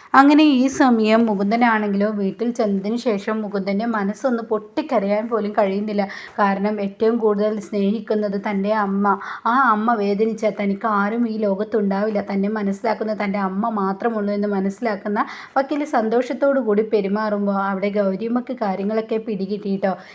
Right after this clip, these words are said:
ഇതേ സമയം, ഉം, അർദ്ധരാത്രിയിൽ പുറത്തിങ്ങനെ നിൽക്കുന്ന, ആ, സ്വപ്നയുടെ, ഏ, അടുത്തോട്ട് സഞ്ജയ് വരികയാണ്. അങ്ങനെ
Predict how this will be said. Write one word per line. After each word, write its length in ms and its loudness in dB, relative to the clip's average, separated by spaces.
ഇതേ 360 0
സമയം, 460 0
ഉം, 160 2
അർദ്ധരാത്രിയിൽ 840 0
പുറത്തിങ്ങനെ 600 -2
നിൽക്കുന്ന, 440 -4
ആ, 180 -4
സ്വപ്നയുടെ, 640 0
ഏ, 140 -12
അടുത്തോട്ട് 640 0
സഞ്ജയ് 420 2
വരികയാണ്. 420 0
അങ്ങനെ 280 -2